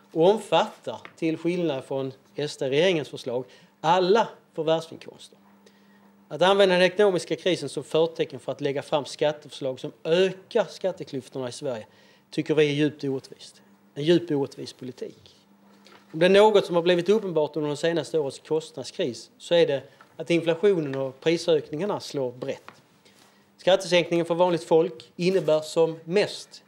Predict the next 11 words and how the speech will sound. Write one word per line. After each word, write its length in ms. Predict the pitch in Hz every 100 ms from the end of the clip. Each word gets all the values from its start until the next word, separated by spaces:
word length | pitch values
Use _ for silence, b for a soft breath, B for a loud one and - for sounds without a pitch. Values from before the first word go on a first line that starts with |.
| _
nittonhundra 480 | 160 170 156 151 139
kronor 320 | - 143 131
om 160 | 120 160
året 300 | 151 113 - b b b b -
och 100 | 147
en 80 |
ökning 440 | 156 170 165 139 120
som 180 | - 127
stannar 400 | - 147 151 123
vid 160 | 123
inkomster 560 | 131 139 147 120 -